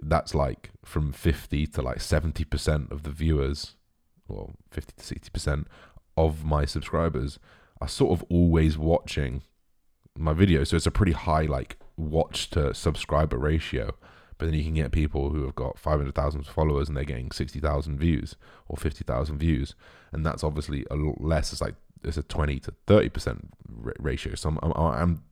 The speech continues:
doubling what bigger YouTube channels do. So in theory, if I got to five hundred thousand subscribers and kept the same rate, I should be at, like, two hundred thousand, three hundred thousand views. But obviously it doesn't always work like that. So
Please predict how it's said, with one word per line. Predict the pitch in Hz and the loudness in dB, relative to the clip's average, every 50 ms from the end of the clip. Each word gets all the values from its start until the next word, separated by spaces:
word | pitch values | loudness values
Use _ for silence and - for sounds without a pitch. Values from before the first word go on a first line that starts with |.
| - - | -6 0
doubling | - 92 92 95 85 80 76 76 | 2 4 6 6 6 6 4 4
what | 76 73 - - 82 | 2 0 -2 0 0
bigger | 85 78 76 | 0 2 2
YouTube | 76 76 78 80 80 - 71 | 2 2 0 0 0 -2 -4
channels | - 73 71 69 71 - | -4 -4 -4 -4 -6 -6
do. | - 67 69 | -6 -6 -6
So | - - 73 73 71 - - - - - - | -6 -4 -4 -4 -4 -6 -8 -14 -20 -8 -2
in | 92 95 87 82 82 76 | 0 0 0 0 -2 -2
theory, | - - 82 80 76 71 71 65 67 65 | 0 0 0 2 0 0 -2 -4 -6 -4
if | 65 - - | -4 -2 -2
I | 67 69 71 69 - - - - - - - - - | -2 -4 -4 -6 -8 -14 -20 -20 -20 -20 -20 -20 -12
got | - - - - - | -8 -8 -8 -8 -8
to | - | -10
five | 78 - 78 76 76 71 | -6 -2 0 0 2 2
hundred | 82 76 73 80 - | 2 0 0 0 0
thousand | - 76 73 73 71 69 - 71 | 0 0 2 0 0 -2 -4 -6
subscribers | - - 71 - - - 73 71 71 65 - 69 73 | -6 -6 -8 -6 -2 0 2 2 2 0 -2 -4 -4
and | 76 69 67 | -4 -6 -6
kept | - - - - | -6 -8 -6 -4
the | - | -4
same | 76 - 76 71 71 73 71 71 | -4 -2 -2 -2 -2 -2 -4 -2
rate, | 71 73 71 73 - - - | -2 0 0 0 -2 -4 -4
I | - | -4
should | 80 - - 78 67 - | -4 -2 -4 -4 -4 -2
be | 71 71 | -2 -4
at, | 64 - - | -4 -4 -6
like, | 69 - - - | -6 -6 -8 -8
two | - - 73 | -4 -2 -2
hundred | 71 71 71 - _ | 0 -2 -2 -4 _
thousand, | - 71 71 71 73 76 67 65 - | -2 0 0 0 0 -2 -4 -6 -6
three | - 82 | -4 -2
hundred | 73 73 71 69 - | -2 -2 -4 -4 -2
thousand | - 76 73 71 73 73 71 | 0 0 0 0 0 -2 0
views. | 67 90 90 78 - - - - - - - - - - - - | 2 4 4 2 2 -4 -14 -20 -20 -20 -20 -20 -20 -18 -8 -4
But | - - | 0 2
obviously | - 101 87 87 78 - - 80 73 | 4 4 6 4 4 2 0 -2 -2
it | - 62 | -2 -2
doesn't | 76 78 76 69 - - - - - | -4 -4 -4 -4 -6 -10 -14 -8 -4
always | 82 78 73 73 71 | -2 -2 -2 -2 -2
work | 78 80 78 - - | -2 -2 -2 -2 -4
like | - - - | -6 -8 -8
that. | - - - - - - - - - - - - _ _ _ _ _ _ - | -10 -12 -12 -14 -20 -20 -20 -20 -20 -20 -20 -20 _ _ _ _ _ _ -8
So | - - 85 87 82 | -2 0 2 4 2